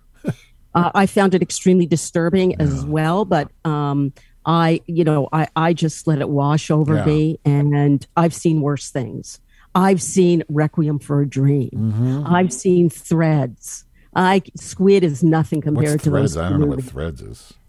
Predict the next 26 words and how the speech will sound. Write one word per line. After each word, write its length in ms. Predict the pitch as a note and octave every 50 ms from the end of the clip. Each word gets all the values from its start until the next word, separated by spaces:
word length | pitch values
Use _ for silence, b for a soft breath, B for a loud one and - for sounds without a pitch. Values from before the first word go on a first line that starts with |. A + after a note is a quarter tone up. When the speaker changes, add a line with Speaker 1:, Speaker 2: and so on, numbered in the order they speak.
| _ _ _ -
Speaker 2:
Well, 200 | A3 G#3+ - - - E3
Threads 600 | D3 - - G#3 G#3+ A3+ B3+ C4+ C#4+ C4 B3+ A3+
was 200 | G3+ G#3 G3+ E3+ E3+ E3
made 460 | - E3 D#3 E3+ E3+ E3+ F3 F3 E3 E3
in 80 | D#3
nineteen 400 | D3+ D3+ D#3+ D#3+ - - E3+ D#3
eighty-four, 640 | D3 D3 C#3+ C#3+ C#3 - - D3 C#3 C3 C#3 - -
and 80 | - D3
it's 220 | D3 G2+ F#2 F#2 -
Speaker 1:
Mm. 80 | - C3+
Speaker 2:
really 260 | D#3+ E3 D#3+ D3+ D3+
worth 200 | C3 C#3 C#3 C3
seeing 540 | - - - - D3 A#2+ A2+ A2+ A2+ - A2+
if 180 | - C3+ - -
you 100 | D3 C#3 B2+ C#3
really 380 | C#3 D#3+ D3+ D#3 D3+ D3+ D3+ C#3+
want 400 | C3 C3 C3+ C3+ C#3 C#3+ C#3 - _ -
to 80 | -
stir-, 400 | - - - - - D#3+ D3+ D3 - -
dis-, 260 | - C#3 - - - - -
be, 140 | - D#3 D3
to, 140 | - - D#3 - - - -
to 100 | - -
be 120 | D#3+ D3+ D3+
Speaker 1:
Yeah. 60 | D3
Speaker 2:
disturbed. 760 | C#3+ B2+ - - - D#3+ D3+ C#3+ C3 - A2+ - - - -